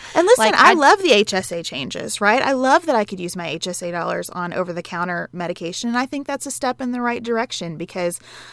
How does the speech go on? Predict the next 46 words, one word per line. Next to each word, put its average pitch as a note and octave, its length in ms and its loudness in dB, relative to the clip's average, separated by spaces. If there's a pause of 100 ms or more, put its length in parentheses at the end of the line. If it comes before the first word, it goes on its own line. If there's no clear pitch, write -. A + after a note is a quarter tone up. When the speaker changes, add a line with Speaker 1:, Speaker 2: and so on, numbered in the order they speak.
(160)
Speaker 1:
I F3 140 -2
think G#3 320 -2
pharmaceutical, A#3 1040 2 (520)
um, F#3 460 -2
the G3+ 60 -10
pharmaceutical A3+ 520 0
industry E3 560 -6
is - 180 -4
contributing F3 680 -8
a - 80 -6
lot G3+ 300 0
to G3 80 -10
the F3+ 80 -6
high E3 160 -6
cost E3 320 -10
of - 80 -18
healthcare. - 460 -8
So E3+ 360 -4
I G3+ 140 -2
love C4+ 260 -2
driving F3 440 -6
people F3+ 400 -8
more E3 320 -4
to - 180 -14
over-the-counter. E3+ 640 -6
I A3 160 -4
love F#3 220 -4
that F#3+ 100 -4
I F3 80 -8
can F3 140 -10
put - 200 -12
more F3+ 220 -8
money F3+ 380 -8
every G#3+ 260 -6
year A3 160 -4
in A3 100 -4
the A3 160 -4
H G#3+ 160 -8
S A3+ 200 -8
A. A3+ 240 -4 (480)
But A3+ 100 2
again, C#4+ 320 0
that D4+ 240 0
doesn't A#3+ 640 -6
get G#3+ 360 -4
to F3+ 480 -6